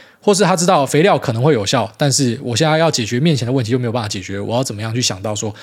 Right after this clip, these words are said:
我该要施肥？就很多对我们来说很合理的事情，其实对一些穷人来说，他可能根本就不会想到。所以我们平常会讲说，有钱人跟你想的不一样，但你反过来，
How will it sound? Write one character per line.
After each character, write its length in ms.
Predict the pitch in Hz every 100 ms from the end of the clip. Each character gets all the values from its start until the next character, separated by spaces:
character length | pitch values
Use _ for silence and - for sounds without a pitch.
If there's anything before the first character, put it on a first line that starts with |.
| - -
我 160 | 107
该 180 | 101 123
要 140 | 123 120
施 240 | - 113
肥？ 180 | 107 -
就 120 | -
很 140 | 214 160
多 140 | 208
对 100 | 220
我 60 | 226
们 80 | 160
来 60 |
说 120 | 156
很 140 | 185 139
合 200 | - 175
理 140 | 226
的 80 | 143
事 200 | 127 185
情， 200 | 131 117
其 120 | 110 147
实 60 |
对 240 | 151 170 151
一 80 |
些 240 | 143 135 135
穷 180 | - 123
人 100 | 127
来 140 | 110
说， 100 | 113
他 140 | 107
可 80 | 135
能 100 | 104
根 180 | 107 147
本 120 | 131
就 100 | 107
不 140 | 107 107
会 120 | 104
想 120 | - 98
到。 160 | 98 - - - -
所 140 | - 233
以 20 |
我 80 | 180
们 100 | 160
平 120 | 160
常 100 | 170
会 80 | 185
讲 160 | 139
说， 240 | 113 127 127
有 140 | 127
钱 120 | 123 151
人 80 | 160
跟 100 | 160
你 80 |
想 160 | 156 117
的 80 | 101
不 180 | 113 110
一 40 |
样， 200 | 104 95
但 160 | - 151
你 40 |
反 200 | 147 110
过 120 | 107 120
来， 140 | -